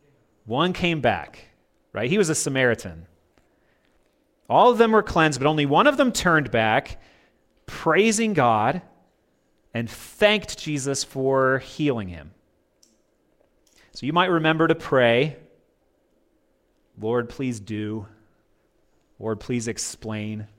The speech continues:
I need this deliverance or healing or provision.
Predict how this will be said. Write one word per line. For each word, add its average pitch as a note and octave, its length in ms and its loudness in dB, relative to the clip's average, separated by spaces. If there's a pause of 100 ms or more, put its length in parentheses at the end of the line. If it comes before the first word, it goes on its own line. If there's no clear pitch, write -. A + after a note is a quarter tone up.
(760)
I F#2+ 40 -16
need A#2+ 380 -4
this A2 180 -6
deliverance G#2 640 -8
or F#2 80 -12
healing G#2 500 -8
or F#2 80 -12
provision. G#2+ 720 -6